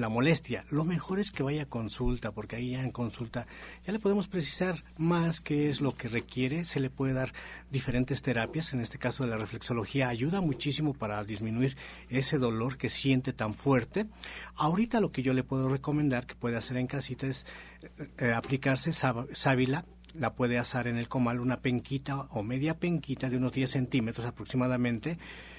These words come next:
que la parta a mitad, que la ase y que se la coloque directamente a la zona que siente el dolor. Esto pues le va a apoyar también, pero lo mejor sí le pido que vaya a consulta para que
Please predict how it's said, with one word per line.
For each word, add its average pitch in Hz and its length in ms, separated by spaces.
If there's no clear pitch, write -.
que 117 100
la 107 140
parta 131 340
a - 40
mitad, 135 400
que - 160
la 110 340
ase 180 280
y 190 200
que 127 140
se - 100
la 123 120
coloque 165 420
directamente 117 880
a 113 140
la 101 140
zona 120 340
que 113 140
siente 113 360
el 123 80
dolor. 196 340
Esto 147 260
pues 143 220
le 120 40
va 113 200
a 113 40
apoyar 123 360
también, 160 340
pero 170 340
lo 165 140
mejor 120 380
sí 151 180
le 143 160
pido 120 320
que - 100
vaya 113 200
a 110 60
consulta 113 520
para 104 220
que 107 180